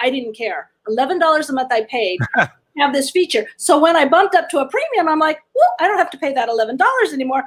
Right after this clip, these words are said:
Speaker 1: Of course, I'm paying more for the premium store. So yes, that's a good point. You do have to have a store.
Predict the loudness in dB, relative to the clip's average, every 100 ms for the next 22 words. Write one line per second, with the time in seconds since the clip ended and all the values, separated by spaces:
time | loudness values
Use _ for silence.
0 | -8 -4 2 2 2 -4 -4 -6 -4 -4
1 | -4 -6 -8 -10 -8 -10 -6 -4 -4 -6
2 | _ -10 -4 -2 -2 -4 -8 -8 -4 -4
3 | -4 -10 -10 -12 -6 -2 -2 -2 -4 -4
4 | -6 -2 -2